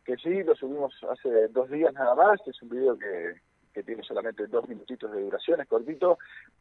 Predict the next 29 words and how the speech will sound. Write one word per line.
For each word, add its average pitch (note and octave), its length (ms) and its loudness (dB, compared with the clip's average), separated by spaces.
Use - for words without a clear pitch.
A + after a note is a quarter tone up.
pero C3 240 2
que - 80 6
al C3+ 100 6
menos E3 320 0
da, B2+ 880 8
da C#3 140 8
un D3 120 2
poco D3+ 300 6
de C3 100 6
visión E3+ 380 0
de E3+ 80 -2
lo C3+ 100 4
que C#3 120 0
es - 120 -4
ese A2+ 760 2
lugar. A2+ 360 -2
Es - 140 -2
muy, C3+ 440 -4
pero B2 200 4
muy C3+ 220 -4
interesante, F3+ 760 -2
y, A2+ 360 -12
y - 200 -20
la A#2+ 140 6
verdad B2 220 6
que C#3 100 -4
un C3 80 -10
poco C#3+ 360 2
el, B2+ 120 -4